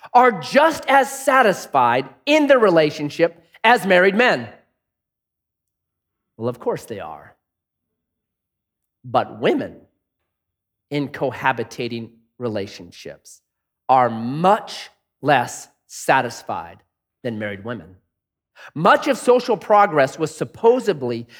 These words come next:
intended to benefit women and instead ended up benefiting men.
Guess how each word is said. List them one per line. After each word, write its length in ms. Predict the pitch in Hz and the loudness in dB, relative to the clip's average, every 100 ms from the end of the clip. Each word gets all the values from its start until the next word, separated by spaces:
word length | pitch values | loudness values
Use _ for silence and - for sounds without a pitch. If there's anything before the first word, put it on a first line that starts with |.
| - | -4
intended 680 | 196 180 175 - 262 285 226 | 0 0 -2 0 0 0 0
to 80 | 185 | 0
benefit 560 | 127 190 220 226 - | 2 2 2 -2 -4
women 480 | 156 170 127 117 - _ _ | -2 0 0 -6 -12 _ _
and 180 | 214 214 | 2 2
instead 520 | 202 - - 269 262 - | 2 0 2 4 4 0
ended 220 | 196 190 | 2 2
up 200 | 190 147 | 2 0
benefiting 540 | 165 165 190 185 170 | 0 0 0 0 2
men. 340 | 160 120 90 | 0 0 -6